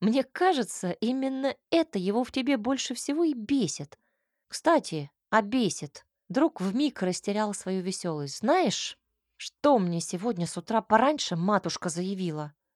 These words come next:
«Что заранее нашла тебе невесту на свадебный сезон?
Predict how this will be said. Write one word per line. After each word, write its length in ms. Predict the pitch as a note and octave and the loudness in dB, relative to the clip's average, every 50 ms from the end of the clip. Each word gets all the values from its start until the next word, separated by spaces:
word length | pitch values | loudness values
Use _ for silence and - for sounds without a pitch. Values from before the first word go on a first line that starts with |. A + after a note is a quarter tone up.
| _ _ _ _ _ _ _ _ | _ _ _ _ _ _ _ _
«Что 260 | _ - - - D#3 D3 | _ -20 -4 -2 -2 0
заранее 520 | C#3+ E3 G#3+ - F3+ E3 D#3+ E3 E3 F3 | 4 4 6 6 6 6 6 4 2 2
нашла 380 | F3 E3+ E3 - - F#3+ F3+ E3+ | 2 0 0 0 2 2 2 2
тебе 280 | - F#3 E3 D#3 F3+ | 0 -2 -2 0 0
невесту 500 | E3+ F3 F3+ F3 F3 F#3+ F#3 - - - | 2 2 2 2 2 0 0 0 -2 -2
на 120 | F#3 F#3 F3+ | 0 0 0
свадебный 520 | - - F#3+ G3 F#3+ F3 F#3 F3 F#3 F#3+ | 0 2 4 4 4 4 2 0 0 -2
сезон? 500 | F3+ - - F#3+ F#3 G3 A3+ A#3+ A#3 A#3 | -2 -2 -2 -2 -2 0 -2 -2 -4 -6